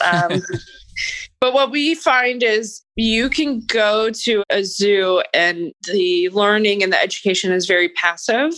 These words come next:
Speaker 1: and that's fine. But you can look at a z-, uh, a zebra called a giraffe and nobody's gonna tell you anything different, right? So,
Speaker 2: <laughs> Yeah, right.
Speaker 1: um, you gotta read the sign. Whereas for us, we are very much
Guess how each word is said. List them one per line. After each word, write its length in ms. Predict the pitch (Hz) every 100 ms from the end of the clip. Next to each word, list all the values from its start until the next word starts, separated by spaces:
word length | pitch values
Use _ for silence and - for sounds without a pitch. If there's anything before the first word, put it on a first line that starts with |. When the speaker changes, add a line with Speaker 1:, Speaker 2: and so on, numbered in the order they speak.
| - -
Speaker 1:
and 140 | 247
that's 220 | 339 339
fine. 560 | - 156 156 175 208 208
But 260 | 190 180 - - - - - -
you 220 | 214 220
can 140 | 220 214
look 240 | 202 202
at 80 | 196
a 120 | 190
z-, 180 | 185 - -
uh, 340 | 185 180 170
a 80 | 202
zebra 400 | 185 196 190 185
called 300 | 185 180 175
a 100 | 170
giraffe 400 | 170 170 165 165
and 80 | 170
nobody's 300 | 160 160 156
gonna 160 | 151 160
tell 160 | 160
you 100 | -
anything 320 | - - - -
different, 360 | - - - -
right? 280 | 160 165
So, 180 | - 170
Speaker 2:
<laughs> 60 | 185
Yeah, 240 | 180 139 - -
right. 160 | 113
Speaker 1:
um, 360 | 202 180 170 170 _ _
you 80 | 226
gotta 200 | 240 233
read 200 | 233 202
the 60 |
sign. 440 | 196 175 135 104 - - -
Whereas 400 | 226 214 214 214
for 160 | 233
us, 280 | 208 208 -
we 240 | 196 202 196
are 120 | 196
very 240 | 190 185
much 300 | 180 180 -